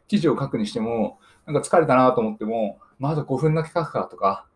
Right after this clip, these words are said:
もう五百文字だけ書けないかなみたいなとか、っていうふうに考えたりし、できるんですよね。ポッドキャストもそうで、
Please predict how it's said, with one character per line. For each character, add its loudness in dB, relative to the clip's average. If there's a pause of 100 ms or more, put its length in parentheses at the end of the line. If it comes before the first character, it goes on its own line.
(340)
も -8
う -4
五 4
百 0
文 2
字 0
だ -2
け -2
書 -6
け -4
な 0
い 0
か 0
な 0
み -2
た -2
い -6
な -12
と -20
か、 -12 (340)
っ -20
て 0
い 2
う -2
ふ -2
う 4
に 2
考 6
え 4
た 2
り -4
し、 -14 (100)
で 0
き 2
る 0
ん -8
で -14
す -14
よ -6
ね。 -6 (340)
ポ -4
ッ -8
ド -6
キ 0
ャ 2
ス -6
ト 0
も 0
そ 2
う 0
で、 2